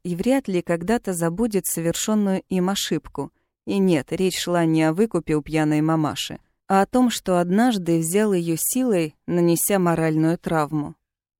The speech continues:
В памяти внезапно всплыла их совместно проведенная ночь, его злость, граничащая с лаской,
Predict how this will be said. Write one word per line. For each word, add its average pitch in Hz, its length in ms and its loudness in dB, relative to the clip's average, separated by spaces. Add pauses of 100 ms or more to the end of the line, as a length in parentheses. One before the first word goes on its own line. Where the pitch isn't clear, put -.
(260)
В - 100 -20
памяти 170 400 4
внезапно 165 560 0
всплыла 170 460 0
их 185 140 -2
совместно 170 600 -2
проведенная 165 720 0
ночь, 170 400 -4 (120)
его 196 400 2
злость, 196 580 2
граничащая 160 720 0
с - 120 -6
лаской, 185 520 -2